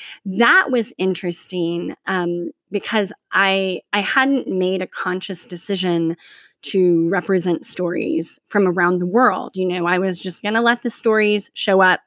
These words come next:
and, and then work with them. Um, but it turned out, as it happened, as these things go, we do have stories from around the world. And, and I like that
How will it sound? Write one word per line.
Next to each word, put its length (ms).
and, 380
and 160
then 180
work 240
with 260
them. 360
Um, 360
but 300
it 320
turned 400
out, 420
as 220
it 100
happened, 540
as 140
these 200
things 220
go, 480
we 240
do 240
have 260
stories 540
from 160
around 340
the 100
world. 580
And, 880
and 160
I 100
like 420
that 340